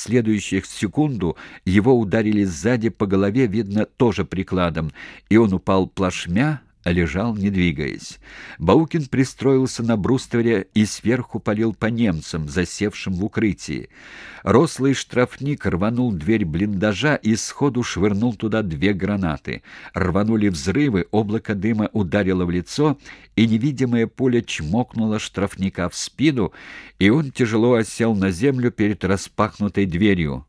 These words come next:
головой внутрь блиндажа. А вслед за этим наступила тишина.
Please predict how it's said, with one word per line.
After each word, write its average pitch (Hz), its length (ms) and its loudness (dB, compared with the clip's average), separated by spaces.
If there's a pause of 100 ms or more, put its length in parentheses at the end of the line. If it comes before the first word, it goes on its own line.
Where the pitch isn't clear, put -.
головой 92 560 -2
внутрь 90 640 -2
блиндажа. 82 840 -2 (580)
А 98 120 2
вслед 131 280 -2
за 107 160 0
этим 120 420 2
наступила 92 840 -2 (100)
тишина. 76 600 -6